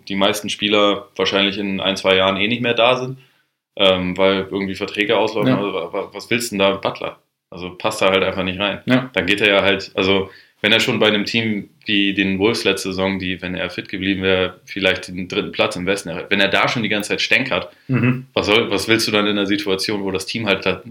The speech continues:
Speaker 1: drumherum auch noch einfach richtig schlecht ist?
Speaker 2: Ja,
Speaker 1: So.
Speaker 2: ja. Nee, auf jeden Fall. Also dann vielleicht der Clippers vielleicht, da haben wir, haben wir auch bei der, unserer Folge zur Pacific Division ausführlicher drüber geredet, als wir da über die Clippers reden, und hast du ja auch gesagt, also hört da gerne nochmal rein, wenn ihr es genau, wenn ihr die Argumentation genauer hören wollt,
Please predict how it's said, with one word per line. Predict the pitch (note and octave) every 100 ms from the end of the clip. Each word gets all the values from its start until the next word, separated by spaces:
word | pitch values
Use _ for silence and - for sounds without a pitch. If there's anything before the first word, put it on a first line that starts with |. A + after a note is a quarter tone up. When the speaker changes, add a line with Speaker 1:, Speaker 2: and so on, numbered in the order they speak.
| -
Speaker 1:
drumherum | G2+ F#2+ F2+ G2
auch | F#2+
noch | F#2
einfach | F2+ G2 G2
richtig | - -
schlecht | - G#2+ -
ist? | A#2 - -
Speaker 2:
Ja, | A2+
Speaker 1:
So. | G2
Speaker 2:
ja. | A#2+ A#2+ - _ _
Nee, | A#2+ A#2
auf | A2
jeden | A2+
Fall. | G2+ G#2 G#2+ - _
Also | A2+ C3+
dann | C3+
vielleicht | C#3 C#3+
der | C#3+
Clippers | F3+ F3 G3+
vielleicht, | F#3+ F3+
da | D3
haben | D3+
wir, | C3+ C3 -
haben | B2+
wir | C3
auch | C3 B2+ -
bei | B2
der, | A2+ A2+ A2+ A2 - _ _ _ -
unserer | G#2+ A#2
Folge | - B2+
zur | A#2+ A#2+
Pacific | - D#3 D#3
Division | E3 C#3 D3+ E3 D#3+ - _ -
ausführlicher | B2+ D#3 F3+ E3+
drüber | D#3 D3+
geredet, | D3 D#3+
als | D3 C3
wir |
da | C3+
über | C#3
die | C3+
Clippers | E3+ D#3+
reden, | D#3 C#3+
und |
hast | C3 D3+
du |
ja | D#3+
auch | D3+
gesagt, | C#3+ C#3+ C#3+ - _ _ _
also | - G#2+
hört | A2+
da |
gerne | A2+ A#2+
nochmal | A#2 A2+
rein, | C#3+
wenn | C#3
ihr |
es | B2
genau, | B2+ B2 A#2+ A#2 A2
wenn | A#2
ihr | A#2
die | A2+ A2+ A2+
Argumentation | A2 A2+ - - D3+
genauer | D3 C#3+ C#3
hören | C#3+ C#3
wollt, | C3 C3